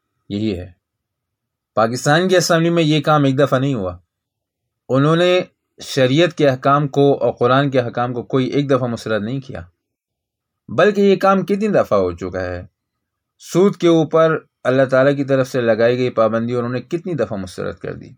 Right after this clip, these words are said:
شراب پر اللہ تعالیٰ کی طرف سے لگائی گئی پابندی انہوں نے مسترد کر دی، اس کے علاوہ کتنی ہی اسلامی احکام ہیں جو انہوں نے فیل کر دیے اور نامنظور کر دیے۔ آپ کو یاد ہوگا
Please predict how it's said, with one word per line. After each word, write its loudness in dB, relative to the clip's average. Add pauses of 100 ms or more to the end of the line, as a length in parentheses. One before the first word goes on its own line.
(640)
شراب 2
پر 4
اللہ 4
تعالیٰ 2
کی -6
طرف -2
سے -6
لگائی 0
گئی -2
پابندی -2
انہوں -6
نے -8 (500)
مسترد -6
کر -6
دی، -10 (600)
اس -2
کے 0
علاوہ 4
کتنی -2
ہی 0
اسلامی -2
احکام -2
ہیں -4
جو -4
انہوں -4
نے -6 (640)
فیل 2
کر 0
دیے -4
اور 0
نامنظور -4
کر -6
دیے۔ -10 (1040)
آپ 2
کو 2
یاد 6
ہوگا 4